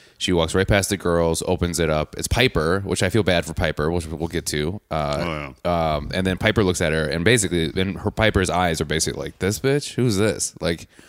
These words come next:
Speaker 1: and then, um, she's like, "Can I steal Matt for a second?" And, uh, she, Piper goes back and is really like, "Who is this bitch?" Like, I think she actually says that, right?
Speaker 2: Yeah.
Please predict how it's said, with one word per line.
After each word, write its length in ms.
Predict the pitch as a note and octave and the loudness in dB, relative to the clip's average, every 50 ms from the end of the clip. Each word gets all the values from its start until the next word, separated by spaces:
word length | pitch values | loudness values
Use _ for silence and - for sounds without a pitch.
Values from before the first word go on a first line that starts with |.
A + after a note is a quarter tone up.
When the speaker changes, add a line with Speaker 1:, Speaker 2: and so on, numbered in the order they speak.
| - - - _ - _ _ | -20 -20 -20 _ -20 _ _
Speaker 1:
and 200 | - G2+ G#2 G#2 | -2 0 2 2
then, 420 | G#2 G#2 G2+ G2+ G2 F#2+ G2 F#2+ - - - | 4 4 4 4 2 2 0 -2 -4 -4 -2
um, 520 | - F2 F2 F2 E2+ E2 E2 D#2+ D2+ E2+ - _ _ _ _ _ _ _ _ _ _ - - | 0 2 2 2 2 0 -2 -4 -8 -10 -12 _ _ _ _ _ _ _ _ _ _ -12 -8
she's 340 | - - - G#2 G2 F2 | -4 -2 -2 -2 0 0
like, 220 | - F2 E2+ - _ | 0 0 0 -2 _
"Can 180 | - - F#2 | -8 -6 -4
I 120 | E2 E2 E2 | -4 -2 -2
steal 240 | - - - D#2 D#2 | -4 -4 -4 -6 -6
Matt 240 | D#2 D2+ D#2 - | -4 -6 -6 -2
for 80 | - G#2 | -2 -2
a 40 | A2 | 0
second?" 360 | - A2 A2 - C3 B2+ - _ - - - - - - - - - _ - _ _ | 0 0 0 0 -2 -4 -6 _ -20 -20 -20 -20 -20 -20 -20 -20 -20 _ -20 _ _
And, 300 | F#2 F#2 F#2 F2+ F2 F2+ | 0 0 2 2 2 2
uh, 360 | F2 F2 E2 D#2+ D#2 - - - _ - | 2 2 2 2 0 0 -2 -6 _ -4
she, 300 | - - - - G2+ - | -2 -2 0 0 -2 -4
Piper 260 | - - G#2 G2+ G2 G#2 | -2 0 2 2 4 4
goes 160 | G2+ G#2 G2 | 2 2 2
back 340 | - F2 D#2+ E2 E2 E2+ - - | 2 2 2 2 0 0 -2 -2
and 80 | G2+ | 0
is 100 | G#2 F#2 F2 F2+ | 0 0 -2 -4
really 300 | F2+ F2 G2+ A2 A2 G#2 | 0 2 4 6 6 6
like, 220 | F#2 F2+ E2 E2 - | 6 4 2 0 -2
"Who 240 | - - D#3 D3+ D3 | 0 2 4 4 4
is 120 | D#3 C#3 | 2 2
this 180 | G#2+ G#2 F2+ E2 | 2 0 0 2
bitch?" 340 | - G2+ F2 C2+ C2+ - - | 2 0 0 0 0 -2 -2
Like, 140 | F#2 F#2 - | -2 -2 0
I 60 | - G#2+ | -2 0
think 160 | A#2+ D3 - | 0 0 0
she 140 | - G#2+ G2+ | 2 2 2
actually 200 | G2 - G2+ F2+ | 2 0 0 0
says 200 | - C3 A#2+ F#2+ | 2 2 0 0
that, 220 | - A#1 A#1+ - _ | -4 -6 -6 -8 _
right? 300 | - F2+ F2 F2 F#2+ - _ _ - | -4 -2 0 0 0 -2 _ _ -8
Speaker 2:
Yeah. 240 | F2 D#2+ D#2 C#2+ C#2+ | -6 -6 -6 -6 -8